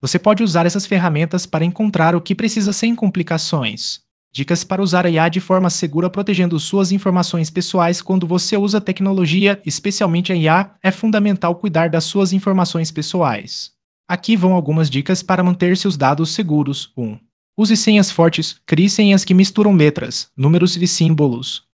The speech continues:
Quanto mais complexa, melhor. Dois. Ative a verificação em duas etapas. Isso adiciona uma camada extra de proteção. Mesmo que alguém descubra sua senha, ainda precisará de um segundo código.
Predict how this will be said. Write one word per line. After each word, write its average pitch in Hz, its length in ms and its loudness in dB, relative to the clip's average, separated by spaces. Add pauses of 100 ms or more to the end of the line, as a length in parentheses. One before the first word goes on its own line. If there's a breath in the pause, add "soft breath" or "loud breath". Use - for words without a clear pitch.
(120)
Quanto 160 220 2
mais 196 180 4
complexa, 147 760 0
melhor. 131 440 -2 (360)
Dois. 127 480 2 (280)
Ative 180 360 -2
a - 20 2
verificação 185 680 -2
em 160 80 -2
duas 160 280 -2
etapas. 143 760 -6
Isso 170 220 -2
adiciona 180 420 0
uma 190 140 0
camada 185 360 -2
extra 185 240 -4
de 139 80 -6
proteção. 170 640 -6 (460)
Mesmo 190 320 2
que 233 100 -2
alguém 139 220 0
descubra 151 480 -2
sua 156 180 -2
senha, 156 540 -2
ainda 143 260 0
precisará 156 500 0
de 151 120 -2
um 147 60 0
segundo 127 380 -4
código. 120 640 -2